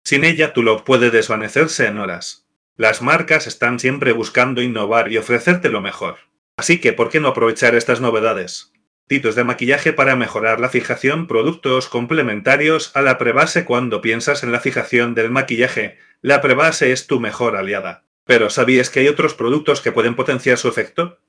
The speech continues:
Aquí te dejo algunos. Uno. Spray fijador. Este producto es un verdadero salvavidas.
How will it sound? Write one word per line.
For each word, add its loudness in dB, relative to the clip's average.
Aquí 2
te 4
dejo 2
algunos. -4
Uno. -6
Spray 4
fijador. -2
Este 2
producto 0
es -2
un -4
verdadero 2
salvavidas. -4